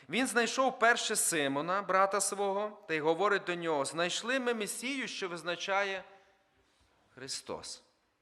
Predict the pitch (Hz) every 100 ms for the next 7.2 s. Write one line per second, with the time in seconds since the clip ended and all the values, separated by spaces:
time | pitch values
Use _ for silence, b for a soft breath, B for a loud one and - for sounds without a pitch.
0 | _ _ _ _ b b b - 175 226
1 | 247 302 269 233 214 214 214 208 - 143
2 | 123 - 104 - _ _ 131 160 185 165
3 | - - 151 160 202 220 156 160 - 147
4 | 151 170 170 160 - 135 120 - B B
5 | B B _ 254 269 - 240 226 220 196
6 | - - _ - 208 196 175 151 156 226
7 | 233 110